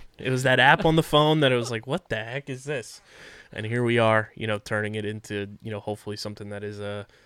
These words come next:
a full-blown career for us at some point. Um, and, you know, just thankful for our whole crew, you know, Dom, Dylan, uh, D J, Pitts, the whole, Stephen McAvoy, the whole crew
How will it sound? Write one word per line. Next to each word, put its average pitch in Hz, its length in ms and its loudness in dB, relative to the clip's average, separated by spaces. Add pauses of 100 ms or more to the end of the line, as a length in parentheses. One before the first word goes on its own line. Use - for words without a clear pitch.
(180)
a 117 60 -12
full-blown 110 520 -2
career 117 420 -4
for 120 200 -2
us 117 160 -2
at 110 120 -16
some 131 240 2
point. 160 300 6 (120)
Um, 101 640 -6 (720)
and, 113 100 -10
you 107 60 -8
know, 107 100 -6
just 107 200 -12
thankful 107 260 -6
for 110 320 -6 (500)
our 110 140 -2
whole 113 180 0
crew, 120 440 0 (140)
you 113 100 -12
know, 107 100 -8
Dom, 110 480 -4 (100)
Dylan, 110 400 -2 (480)
uh, 98 420 -12 (120)
D 110 220 -8
J, 104 340 -6 (240)
Pitts, - 460 -4
the 104 120 -10
whole, 110 140 -14
Stephen 107 420 -10
McAvoy, 104 520 -8
the 101 60 -6
whole 107 180 -8
crew 107 420 -8